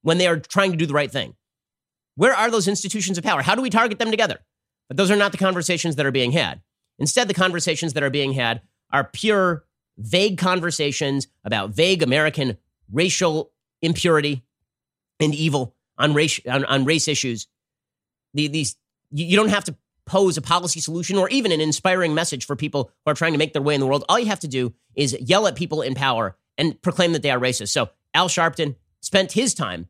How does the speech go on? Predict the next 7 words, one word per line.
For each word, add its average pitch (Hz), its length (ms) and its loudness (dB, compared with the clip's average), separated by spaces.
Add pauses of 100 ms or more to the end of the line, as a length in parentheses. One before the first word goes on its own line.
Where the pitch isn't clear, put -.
(120)
at 139 120 -2
George 170 280 0
Floyd's 151 280 0
memorial 143 520 2 (140)
ripping 196 360 2
President 156 420 -2
Trump 120 300 -2